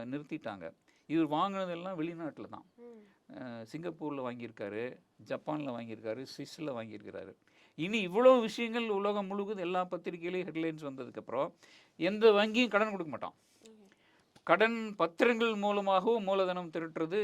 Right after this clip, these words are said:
Speaker 1: நடக்காது. ஏன்னா அதுல ஒரு ஊழல் பண்ணியிருக்காருங்கிறது அமெரிக்கா நீதிமன்றத்திலேயே கைது வாரண்ட் பிரிக்கிற, பிடிக்கிற அளவுக்கு போயிடுச்சு. இப்ப இனிமேல் பண்ண முடியாது.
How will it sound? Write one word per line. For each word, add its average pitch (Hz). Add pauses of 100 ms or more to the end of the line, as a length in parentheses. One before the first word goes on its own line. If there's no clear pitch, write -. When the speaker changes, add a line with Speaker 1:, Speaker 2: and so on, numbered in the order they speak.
(380)
Speaker 1:
நடக்காது. 139
ஏன்னா 151
அதுல 175
ஒரு 156
ஊழல் 165
பண்ணியிருக்காருங்கிறது 143
அமெரிக்கா 151 (300)
நீதிமன்றத்திலேயே 135
கைது 190
வாரண்ட் 170
பிரிக்கிற, 143
பிடிக்கிற 139
அளவுக்கு 147
போயிடுச்சு. - (480)
இப்ப 156
இனிமேல் 180
பண்ண 165
முடியாது. 135